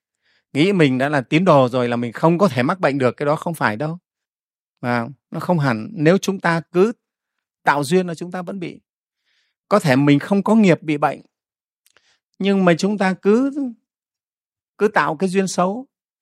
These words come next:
thì chính cái duyên đấy làm cho chúng ta mắc bệnh vậy đó. Đại chúng rõ chỗ này không nào? Các quý Phật tử rõ không?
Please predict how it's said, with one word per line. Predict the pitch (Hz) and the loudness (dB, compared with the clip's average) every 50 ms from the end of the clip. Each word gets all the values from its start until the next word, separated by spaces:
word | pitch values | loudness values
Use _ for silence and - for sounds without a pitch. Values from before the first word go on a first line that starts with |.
| _ _ _ _ _ | _ _ _ _ _
thì | _ 170 165 | _ -4 -2
chính | - - 202 233 | 0 2 2 2
cái | 233 233 | 2 0
duyên | 190 190 208 214 208 196 | 0 2 2 2 2 0
đấy | 202 226 | -2 -4
làm | 240 208 180 170 | -4 -4 -4 -4
cho | 180 180 | -4 -6
chúng | - 214 214 214 | -6 -6 -6 -6
ta | - 196 190 190 233 - _ _ _ _ _ _ | -4 -4 -4 -6 -8 -14 _ _ _ _ _ _
mắc | - 208 214 214 | -8 -8 -6 -4
bệnh | 180 156 - - | -4 -6 -4 -6
vậy | 151 156 175 | -8 -8 -10
đó. | 190 240 - _ _ _ _ _ _ _ _ _ _ _ _ _ _ _ _ _ _ _ _ _ _ _ _ _ _ _ - | -12 -14 -18 _ _ _ _ _ _ _ _ _ _ _ _ _ _ _ _ _ _ _ _ _ _ _ _ _ _ _ 0
Đại | 143 135 | 0 0
chúng | 123 151 165 165 | 2 0 0 0
rõ | 170 156 156 | 0 0 0
chỗ | 151 185 180 | 0 -2 0
này | 170 143 131 | 0 2 0
không | 135 135 | 0 0
nào? | 123 104 - _ _ _ _ _ _ _ | -2 -4 -8 _ _ _ _ _ _ _
Các | - 160 | -8 -2
quý | 143 165 175 | 0 0 2
Phật | 175 135 | 2 0
tử | 127 123 110 | -2 -2 -4
rõ | 104 123 131 143 151 | -2 -2 0 0 -2
không? | 131 | -2